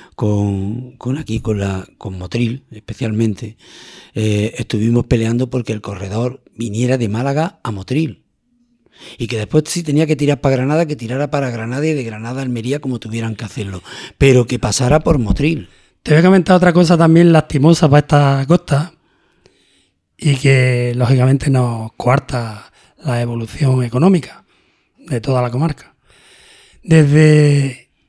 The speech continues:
Speaker 2: creo que desde Huelva hasta Mesina, en la costa italiana, el único puerto que no tiene,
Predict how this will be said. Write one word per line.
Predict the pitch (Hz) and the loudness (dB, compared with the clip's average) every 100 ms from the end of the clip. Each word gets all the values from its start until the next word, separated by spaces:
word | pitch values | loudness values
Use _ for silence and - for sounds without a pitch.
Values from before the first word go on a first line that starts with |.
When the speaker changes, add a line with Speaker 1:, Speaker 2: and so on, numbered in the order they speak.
| _ _ _ _ _ _ _ | _ _ _ _ _ _ _
Speaker 2:
creo | - 180 | 2 4
que | 185 | 6
desde | 170 139 139 | 6 4 4
Huelva | 170 202 131 104 _ _ _ _ | 4 4 2 -6 _ _ _ _
hasta | - 165 - 131 | -4 -4 0 0
Mesina, | 127 - 202 196 165 - _ _ _ _ _ | -2 -2 0 0 -2 -10 _ _ _ _ _
en | - 127 | -6 -4
la | 120 | -2
costa | 165 - 151 | -2 -2 -2
italiana, | 127 123 151 160 135 - _ _ _ _ _ _ _ _ _ _ _ _ _ _ _ _ _ | -2 0 0 0 0 -6 _ _ _ _ _ _ _ _ _ _ _ _ _ _ _ _ _
el | 175 170 | 4 6
único | 220 214 | 8 6
puerto | 185 185 156 160 | 4 4 2 0
que | 151 | 4
no | 170 | 4
tiene, | 165 165 143 127 113 - | 6 4 4 2 -2 -12